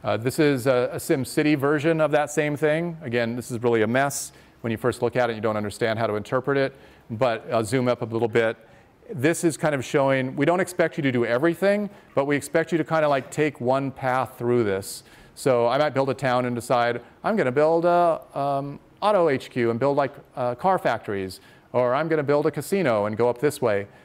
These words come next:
So you, you won't experience all of this content, but the time over here is showing you about how much time it'll take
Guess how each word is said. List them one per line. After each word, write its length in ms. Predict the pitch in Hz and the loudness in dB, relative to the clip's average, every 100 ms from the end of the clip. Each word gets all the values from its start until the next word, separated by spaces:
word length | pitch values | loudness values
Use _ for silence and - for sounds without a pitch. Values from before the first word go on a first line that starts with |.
| - _ | -20 _
So 220 | - 160 | 0 2
you, 260 | 143 139 139 - | 2 0 -6 -8
you 100 | - | -2
won't 160 | 151 196 | 0 0
experience 440 | 170 - 165 156 | -2 0 0 0
all 180 | 120 135 | 0 0
of 60 | 143 | 2
this 140 | 123 | -2
content, 520 | - 143 139 131 113 - - - - 107 | 0 -2 0 -2 -2 -6 -20 -20 -14 -2
but 400 | 139 127 - - | 0 0 -4 -14
the 120 | 127 127 | -4 -4
time 680 | - 160 160 147 143 151 - | 0 0 2 0 -4 -8 -8
over 200 | 185 127 | -4 -2
here 500 | 123 165 147 131 127 - - | 2 4 4 4 0 -8 -6
is 100 | 131 | -4
showing 220 | - 147 | 2 2
you 60 | 139 | 2
about 180 | 131 127 | 0 0
how 120 | 139 | -2
much 180 | 147 - | -2 -4
time 360 | 143 139 127 131 | -2 0 0 -4
it'll 220 | 151 117 | -2 -2
take 420 | 110 135 127 - | 0 0 0 -2